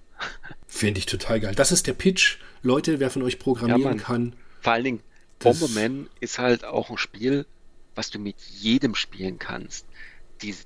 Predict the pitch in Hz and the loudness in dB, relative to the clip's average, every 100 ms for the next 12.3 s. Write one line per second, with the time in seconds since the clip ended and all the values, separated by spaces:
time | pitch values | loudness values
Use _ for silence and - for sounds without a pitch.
0 | - 107 - 127 185 - 240 - - 104 | -12 -4 0 0 0 -6 -2 -2 0 0
1 | 98 123 160 - - - - - - 135 | 2 2 -2 -8 -14 -14 -12 -8 -4 -2
2 | 165 160 - - 92 139 - - - - | -2 -6 -10 -10 -10 -10 -12 -16 -10 -2
3 | 110 107 135 - 113 113 110 113 160 185 | 4 4 4 0 -2 -2 0 -2 -2 -2
4 | 151 139 110 117 - 113 151 120 - - | -2 -2 -4 -8 -2 -2 -2 -6 -8 -10
5 | 104 - 101 107 127 - 170 - - - | -8 -10 -8 -6 -6 -6 -6 -8 -20 -20
6 | - - - - - - - - 135 156 | -20 -20 -20 -20 -20 -20 -6 -2 0 0
7 | 147 135 - - 208 - 196 - 180 - | 0 -2 2 8 8 8 4 4 6 8
8 | 190 143 - - 220 - 214 196 160 - | 6 6 2 6 6 8 10 10 8 4
9 | 160 165 165 175 139 156 190 160 - 208 | 2 4 4 4 2 2 4 2 0 -2
10 | - 190 - 165 165 156 156 127 151 135 | 2 2 2 2 2 2 2 2 2 0
11 | 139 123 127 123 - 110 131 - - - | 0 0 2 2 2 2 2 0 -6 -6
12 | 107 - - | -6 -6 -10